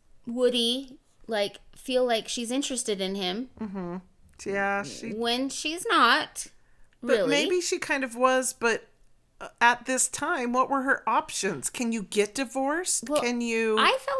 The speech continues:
Speaker 1: like she didn't want any man, right? Like, she was just, like,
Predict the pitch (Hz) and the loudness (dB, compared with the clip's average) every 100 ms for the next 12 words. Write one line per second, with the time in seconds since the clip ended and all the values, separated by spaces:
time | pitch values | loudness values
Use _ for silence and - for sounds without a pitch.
0 | 494 480 - - 294 254 285 285 - 226 | 0 -2 -4 -4 -6 -4 -4 -4 -6 -2
1 | 269 - 240 508 247 160 92 - - - | -2 0 2 2 2 0 -6 -14 -20 -20
2 | _ _ 214 247 156 269 - 330 330 277 | _ _ 6 6 6 2 0 0 0 -2
3 | 302 294 - 277 202 - | -2 0 2 2 0 -6